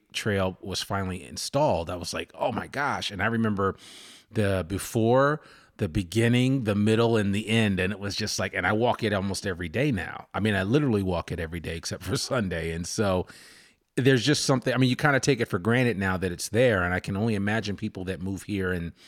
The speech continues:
five or ten years, they're gonna really get some tremendous benefit out of it.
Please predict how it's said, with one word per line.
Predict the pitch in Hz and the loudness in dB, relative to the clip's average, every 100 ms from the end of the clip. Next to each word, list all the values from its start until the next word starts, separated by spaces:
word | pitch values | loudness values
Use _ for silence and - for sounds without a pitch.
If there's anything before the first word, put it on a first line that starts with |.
| - _ - | -20 _ 0
five | 113 98 | 2 2
or | |
ten | 98 - 87 | 0 -2 0
years, | 101 123 92 85 | 2 2 2 -2
they're | - 107 | -4 -4
gonna | 101 92 | -2 -4
really | 85 92 117 135 110 87 85 85 _ _ _ _ | -6 0 4 4 4 0 -2 -6 _ _ _ _
get | 123 - | -4 -2
some | - 92 | -4 -4
tremendous | - 92 92 85 | -2 0 -2 -2
benefit | - 95 113 - 87 | -4 -2 -2 -2 -6
out | 80 78 | -6 -8
of | 76 | -12
it. | 78 | -14